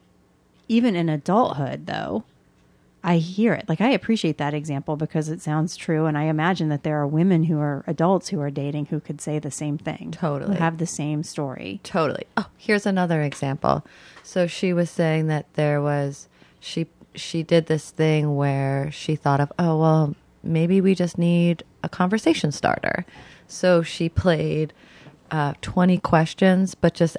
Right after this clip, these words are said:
Speaker 2: ask whatever twenty questions you want. It could be dumb. It could be, "What's your
Speaker 1: Smart.
Speaker 2: favorite color?" But, like, you ask me twenty questions, I'll ask you twenty questions. And it could be fun and it could be silly. And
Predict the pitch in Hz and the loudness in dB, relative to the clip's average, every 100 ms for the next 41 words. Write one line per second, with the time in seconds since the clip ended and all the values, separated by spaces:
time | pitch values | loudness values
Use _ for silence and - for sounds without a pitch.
0 | - 131 147 - 156 139 139 139 147 139 | 2 4 2 0 2 2 2 0 0 0
1 | 135 139 - 143 135 139 147 147 143 143 | 2 0 0 0 2 2 2 0 0 0
2 | 143 135 135 131 147 139 135 131 262 165 | 4 4 2 0 -2 0 2 4 6 6
3 | 147 143 139 - 151 143 143 143 143 135 | 6 4 2 4 6 6 6 6 6 6
4 | 139 143 - 165 160 - 202 202 196 180 | 4 2 4 6 6 4 2 4 4 2
5 | 175 165 - 156 151 - - 135 139 - | 2 2 2 -2 0 2 2 2 0 0
6 | 160 - 147 - 143 - 147 139 135 135 | 0 0 0 2 0 0 0 0 0 -4
7 | - - - - - 160 165 175 160 180 | -8 -20 -20 -20 -4 0 2 4 2 2
8 | - 180 180 175 160 156 160 156 - 156 | 6 8 8 6 4 0 0 -2 2 2
9 | 147 143 143 151 - _ _ _ _ _ | 4 4 2 -2 -6 _ _ _ _ _
10 | - 160 156 147 147 147 151 | -4 -2 0 0 0 -2 -4